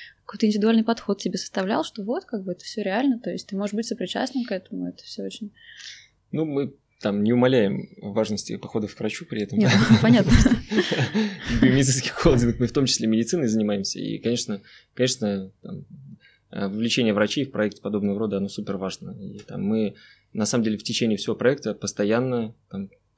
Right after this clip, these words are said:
Speaker 2: в, там, полноценном режиме работали с врачами нашей клиники, там, с гастроэнтерологами, с диетологами,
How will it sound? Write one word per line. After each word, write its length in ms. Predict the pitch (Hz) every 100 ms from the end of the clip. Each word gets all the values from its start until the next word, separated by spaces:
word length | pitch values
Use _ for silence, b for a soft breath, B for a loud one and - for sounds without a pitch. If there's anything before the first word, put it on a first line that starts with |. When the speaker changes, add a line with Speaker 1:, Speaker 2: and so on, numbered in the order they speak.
| - -
Speaker 2:
в, 320 | 101 104 98 -
там, 100 | 98
полноценном 500 | 110 107 107 110 101
режиме 300 | 101 123 120
работали 300 | 101 104 104
с 80 | 95
врачами 300 | 101 - 98
нашей 220 | 92 -
клиники, 380 | - 117 120 -
там, 140 | - 95
с 40 |
гастроэнтерологами, 680 | - 98 - 95 120 135 107
с 40 | 95
диетологами, 640 | 101 95 131 127 110 104